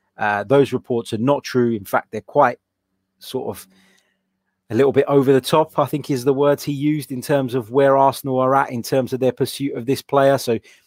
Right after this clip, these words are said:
he says there's an interest, but he denies that the club, uh, w-, or that the player, sorry, has, uh, highlighted Arsenal as the one club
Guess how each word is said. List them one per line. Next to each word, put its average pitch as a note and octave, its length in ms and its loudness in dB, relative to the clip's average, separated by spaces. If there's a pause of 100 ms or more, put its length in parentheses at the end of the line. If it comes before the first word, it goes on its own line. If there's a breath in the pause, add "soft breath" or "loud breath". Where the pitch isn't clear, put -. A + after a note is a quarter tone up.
(140)
he A2 100 -10
says F3 280 4
there's E3 200 6
an C#3+ 120 4
interest, D3+ 540 0 (320)
but B2+ 100 -8
he A#2+ 120 -6
denies B2+ 720 2 (280)
that A#2+ 160 -8
the A2 80 -10
club, A#2 420 -2 (160)
uh, G#2 240 -6
w-, A2 240 -12
or A2+ 200 -4
that A2+ 140 -6
the A2 80 -8
player, B2 300 0
sorry, G#2+ 340 0
has, A2 360 -2
uh, A2 220 -2 (120)
highlighted B2+ 600 4
Arsenal A2 360 0
as G2 100 -12
the A2 100 -4
one A2 340 0
club G2+ 320 -6